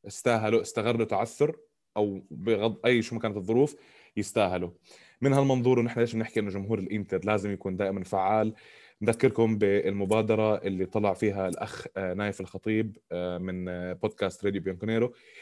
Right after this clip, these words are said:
اللي هي دعم صانعي، آه، محتوى الدوري الإيطالي أو الكتاب أو الناس اللي بتتكلم عن الدوري الإيطالي، لسبب إنه نقدر نورجي إنه الدوري الإيطالي مطلوب وبكثرة في العالم العربي.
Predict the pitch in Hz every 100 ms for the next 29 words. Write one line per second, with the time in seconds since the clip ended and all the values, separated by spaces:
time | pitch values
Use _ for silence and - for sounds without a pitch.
0 | - 104 104 107 107 110 123 131 117 113
1 | 104 101 101 110 110 98 98 92 92 95
2 | - 107 98 101 90 90 92 - 101 95
3 | - - 107 101 98 - _ _ - 104
4 | 107 120 110 98 - 123 107 95 110 113
5 | - 95 110 104 78 92 92 90 - _
6 | _ _ - 101 131 123 117 107 110 110
7 | 110 - _ _ 113 117 113 107 107 101
8 | 101 120 98 101 95 92 120 117 110 104
9 | 98 - 95 104 101 117 123 127 120 -
10 | 104 120 123 107 - 87 87 107 104 104
11 | 101 92 110 107 123